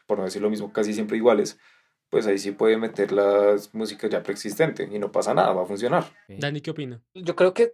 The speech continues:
Speaker 4: parte de la razón por la que sirve tanto, digamos, en estos juegos de carreras y en los de, en los de skating y esto, es también porque son músicas que van muy ligadas a una, a un movimiento, a una subcultura, ¿no? O sea, como que ese pop punk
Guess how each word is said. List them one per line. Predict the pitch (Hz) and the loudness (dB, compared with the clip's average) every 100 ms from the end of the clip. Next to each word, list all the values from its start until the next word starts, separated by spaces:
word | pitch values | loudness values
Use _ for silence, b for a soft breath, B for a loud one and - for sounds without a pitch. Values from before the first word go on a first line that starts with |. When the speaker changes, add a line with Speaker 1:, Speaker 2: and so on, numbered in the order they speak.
| 202 | 0
Speaker 4:
parte | - 190 190 | 2 2 4
de | 214 | 2
la | 214 | 2
razón | 175 139 | 0 -2
por | 160 | -2
la | 175 180 | -2 -2
que | 175 | -4
sirve | - 127 135 | -4 -2 -2
tanto, | 139 143 143 156 | 0 0 0 0
digamos, | 139 127 143 | 0 -2 -4
en | |
estos | 131 131 | -6 -6
juegos | 123 127 135 | -4 -2 -2
de | 127 | -2
carreras | 131 113 113 127 127 | -2 0 0 0 -2
y | |
en | 117 110 | -8 -10
los | 110 | -10
de, | 110 107 107 | -8 -8 -8
en | |
los | 110 107 | -10 -10
de | |
skating | 104 - 120 123 131 123 | -12 -10 -8 -6 -8 -8
y | 120 | -8
esto, | 117 131 131 b b b b | -6 -6 -6 b b b b
es | 135 | -4
también | 139 147 143 | 0 0 0
porque | 151 156 | 0 0
son | 143 | -2
músicas | 127 131 135 143 | -4 -6 -4 -4
que | - | -2
van | 123 | -4
muy | 120 | -4
ligadas | 127 131 131 - | 0 2 2 0
a | 147 | -2
una, | 123 117 113 110 117 | -2 -4 -8 -8 -8
a | - 127 | -4 -4
un | 127 | -2
movimiento, | 131 139 131 127 120 | -2 0 0 -2 -4
a | |
una | 117 117 | -6 -6
subcultura, | 131 131 135 - 139 107 | -8 -8 -10 -2 -2 -2
¿no? | 104 120 | -8 -12
O | 139 | -12
sea, | 117 | -14
como | - 110 | -14 -10
que | - 104 | -8 -6
ese | - | -6
pop | 117 - 131 - - | -4 2 2 2 4
punk | 143 135 | 4 2